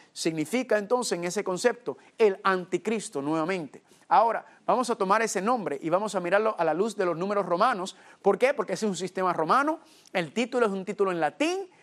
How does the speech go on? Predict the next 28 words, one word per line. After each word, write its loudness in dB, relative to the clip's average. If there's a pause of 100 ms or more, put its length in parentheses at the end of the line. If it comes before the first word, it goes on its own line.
(140)
y -2
si -2
entonces -2
tomamos 0
los 0
nombres, 2
porque -2
dice 2
que 0
el -2
nombre, 2 (300)
la 4
bestia 4
tiene -2
un 2
nombre, 2 (200)
y 0
el -2
nombre 2
tiene -2
un 0
número, 0
y -4
el -4
número 0
es -4
seis -2 (100)
seis -2